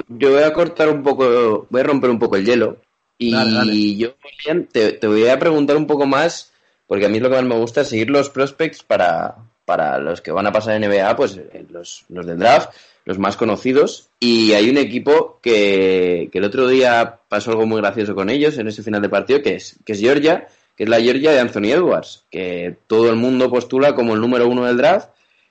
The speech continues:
Speaker 1: ¿Cómo ves a, al equipo y al mismo jugador, eh, para, para este torneo universitario del March Madness?
Speaker 2: Yo también creo que Anthony Edwards es el principal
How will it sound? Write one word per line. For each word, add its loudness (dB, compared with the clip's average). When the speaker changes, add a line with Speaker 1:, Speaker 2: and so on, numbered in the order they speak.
Speaker 1:
¿Cómo 2
ves 0
a, 2
al 2
equipo -2
y 2
al 4
mismo 0
jugador, 2
eh, 2
para, 0
para 0
este -6
torneo 0
universitario -2
del 0
March -6
Madness? -20
Speaker 2:
Yo -6
también -4
creo -2
que -6
Anthony -8
Edwards -10
es -14
el -10
principal -10